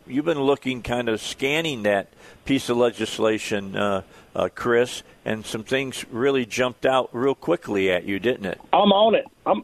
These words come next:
Speaker 2: I'm on it, Dave. I, I just need a client now. The, the Second Amendment
Speaker 1: <laughs>
Speaker 2: of the United States Constitution says that a well-regulated militia, right, and
Speaker 1: Yeah.
Speaker 2: the right of the people to bear, keep and bear arms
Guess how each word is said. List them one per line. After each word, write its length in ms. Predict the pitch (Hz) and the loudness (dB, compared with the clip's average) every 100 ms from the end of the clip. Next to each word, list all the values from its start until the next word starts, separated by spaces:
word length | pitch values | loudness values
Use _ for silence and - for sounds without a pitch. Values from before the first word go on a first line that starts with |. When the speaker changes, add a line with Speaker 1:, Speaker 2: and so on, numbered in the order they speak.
| - | 2
Speaker 2:
I'm 140 | 202 | 4
on 180 | 196 208 | 6 6
it, 80 | 160 | 6
Dave. 240 | 160 170 | 6 6
I, 100 | 170 - | 4 4
I 160 | 175 | 4
just 140 | 202 170 | 4 6
need 140 | 185 | 6
a 60 | 175 | 6
client 400 | 185 196 170 143 | 4 4 4 6
now. 380 | 160 160 147 - - - | 6 6 2 -2 -18 0
The, 160 | 156 156 | 2 4
the 120 | 160 - | 2 4
Second 240 | 202 175 | 4 6
Amendment 420 | 170 190 170 127 - - - | 8 8 6 4 0 -4 -2
Speaker 1:
<laughs> 20 | - - - | -2 -2 0
Speaker 2:
of 100 | 160 | 4
the 60 | 156 | 6
United 280 | 180 190 156 | 8 6 6
States 240 | 185 170 | 4 4
Constitution 720 | 190 185 156 165 208 160 131 98 - - - | 2 2 2 2 4 4 2 0 -12 -16 0
says 240 | 208 202 160 127 | 4 6 4 4
that 320 | 180 190 151 - _ - - - - | 4 4 2 -4 _ -20 -20 -8 0
a 80 | 160 | 4
well-regulated 920 | 170 202 185 175 190 180 175 170 160 | 6 6 6 6 4 4 4 4 4
militia, 580 | 151 165 190 - - - _ _ - | 4 6 4 2 0 -4 _ _ -4
right, 360 | 120 175 - - _ _ _ _ | 2 4 2 -2 _ _ _ _
and 80 | 170 | 4
Speaker 1:
Yeah. 80 | 156 | 6
Speaker 2:
the 40 | 156 | 6
right 260 | 180 214 | 6 6
of 60 | 185 | 4
the 80 | 196 | 4
people 320 | 208 214 190 | 4 6 4
to 60 | 147 | 2
bear, 400 | 120 208 208 208 - | 2 4 4 2 4
keep 240 | 233 240 | 4 4
and 140 | 190 202 | 4 4
bear 240 | 202 196 | 6 6
arms 320 | 196 156 131 | 4 2 0